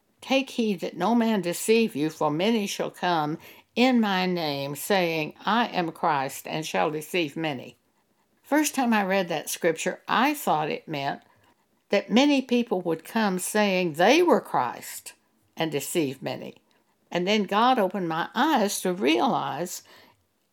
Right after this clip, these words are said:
they were coming saying, "Jesus is Lord. Jesus is Christ." And they would deceive many.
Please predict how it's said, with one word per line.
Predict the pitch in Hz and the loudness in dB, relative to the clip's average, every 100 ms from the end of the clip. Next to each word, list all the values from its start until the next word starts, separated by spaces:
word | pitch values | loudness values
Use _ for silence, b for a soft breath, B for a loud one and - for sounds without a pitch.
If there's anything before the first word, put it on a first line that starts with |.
| _ _ _ _ - | _ _ _ _ -2
they | 202 311 | 0 2
were | 339 240 | 2 -2
coming | - 277 285 208 214 | 0 2 2 0 -2
saying, | - 214 226 220 214 220 b b _ | 0 2 2 2 0 -2 b b _
"Jesus | - 262 254 247 240 | 2 2 4 2 4
is | 214 208 | 2 2
Lord. | 190 233 285 165 127 - - _ _ _ _ _ 113 | 0 0 0 -2 -8 -14 -20 _ _ _ _ _ -4
Jesus | - 202 277 277 170 - | 6 6 6 2 -2 0
is | 139 - | -8 -8
Christ." | - 135 107 - - - - _ b b b b _ _ _ _ | -4 -4 -4 -10 -14 -14 -16 _ b b b b _ _ _ _
And | 165 156 | -2 2
they | 151 | 2
would | 139 | 2
deceive | 151 151 - 151 127 | -2 -4 0 0 0
many. | 139 123 - - | -6 -8 -10 -14